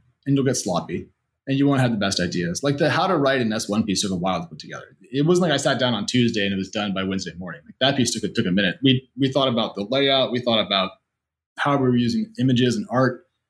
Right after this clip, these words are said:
and we did a good job, I think. But it took a lot of time. So that, that's not something you could do ev-, you know, every day, back to our point about regularity. It would just be impossible unless you had a simply enormous team and a very wide purview of things to explain. So we use that a-, as a targeted weapon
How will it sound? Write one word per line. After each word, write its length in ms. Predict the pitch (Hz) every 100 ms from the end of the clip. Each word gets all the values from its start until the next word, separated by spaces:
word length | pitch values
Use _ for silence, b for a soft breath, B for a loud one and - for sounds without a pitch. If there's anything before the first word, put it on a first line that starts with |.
| _ _
and 120 | 143
we 60 | 147
did 120 | 156
a 20 |
good 160 | 170 180
job, 340 | 147 147 - -
I 60 | -
think. 240 | 73 - - _
But 180 | - 139
it 80 | 127
took 140 | 190
a 20 | 151
lot 240 | 123 120
of 60 | 92
time. 320 | 117 98 85
So 120 | 135
that, 300 | 156 175 202
that's 220 | 202 202
not 280 | 156 160 -
something 220 | 151 127
you 160 | 120 113
could 120 | 113
do 140 | 107 -
ev-, 120 | 117
you 60 | 120
know, 200 | 117 82 -
every 220 | 120 113
day, 180 | 113 113
back 160 | 107
to 80 | -
our 60 | 104
point 180 | 113
about 120 | 104 95
regularity. 720 | 101 95 87 110 92 82 85 b b _
It 80 | 135
would 120 | 127
just 180 | 127 -
be 140 | 117
impossible 420 | 110 98 127 123
unless 120 | 120 123
you 40 |
had 120 | 120
a 40 | 107
simply 320 | 156 147 -
enormous 460 | 110 113 131 123 -
team 300 | - 123 104
and 100 | 113
a 60 |
very 280 | 110 127 120
wide 360 | 101 110 107 95
purview 520 | - 107 95 85 80 - _ 95
of 120 | 110
things 240 | 110 104
to 100 | -
explain. 520 | 90 - - 80 - 139
So 120 | 127
we 100 | 156
use 160 | 208 175
that 160 | 156
a-, 220 | 127 127
as 160 | 135 123
a 100 | 107
targeted 520 | - 131 127 120 101
weapon 440 | 110 113 101 92